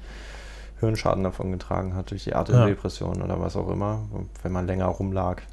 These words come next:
Speaker 2: Okay, ja, das sind
Speaker 1: Na,
Speaker 2: dann Folgen
Speaker 1: dann
Speaker 2: quasi
Speaker 1: Koma.
Speaker 2: anderer,
Speaker 1: So.
Speaker 2: anderer Folgen. Also das sind die Folgen der Folgen einer,
Speaker 1: Ja.
Speaker 2: eines ra-, schlecht laufenden Rausches. Ähm, also wir haben jetzt quasi darüber gesprochen, wie läuft ein Rausch ab. Wie ist es denn, wenn man jetzt sein Leben lang sich irgendwie die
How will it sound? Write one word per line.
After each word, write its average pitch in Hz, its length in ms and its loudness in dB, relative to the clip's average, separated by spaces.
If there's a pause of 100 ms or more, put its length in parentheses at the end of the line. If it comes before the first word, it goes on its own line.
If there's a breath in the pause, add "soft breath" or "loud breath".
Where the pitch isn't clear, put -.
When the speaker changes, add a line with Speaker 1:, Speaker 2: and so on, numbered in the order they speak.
(240)
Speaker 2:
Okay, 117 320 10
ja, 95 140 8
das 101 180 6
sind 117 100 6
Speaker 1:
Na, 104 60 10
Speaker 2:
dann 101 80 8
Folgen 98 340 12
Speaker 1:
dann 95 60 6
Speaker 2:
quasi 113 300 10
Speaker 1:
Koma. 120 140 8
Speaker 2:
anderer, 117 500 10 (180)
Speaker 1:
So. - 60 2
Speaker 2:
anderer 110 260 8
Folgen. 98 380 4
Also 110 160 6
das 101 80 10
sind 107 100 8
die 107 80 8
Folgen 143 280 10
der 113 100 10
Folgen 120 400 10
einer, 107 680 6
Speaker 1:
Ja. - 180 0 (340)
Speaker 2:
eines 98 320 2
ra-, - 60 2 (240)
schlecht 117 360 8
laufenden 107 380 8
Rausches. - 560 2 (600 loud breath)
Ähm, 117 440 12
also 123 160 8
wir 123 100 12
haben 135 100 12
jetzt 127 140 8
quasi 120 220 8
darüber 113 240 10
gesprochen, 107 400 6
wie 110 80 8
läuft 104 320 8
ein 135 140 10
Rausch 143 320 10
ab. 160 180 4 (300 loud breath)
Wie 123 120 12
ist 143 80 8
es 160 120 8
denn, 135 160 10
wenn 127 100 8
man 120 80 8
jetzt - 80 4
sein 113 160 8
Leben 131 280 12
lang 127 200 10
sich 120 180 6
irgendwie 110 400 6
die 110 400 6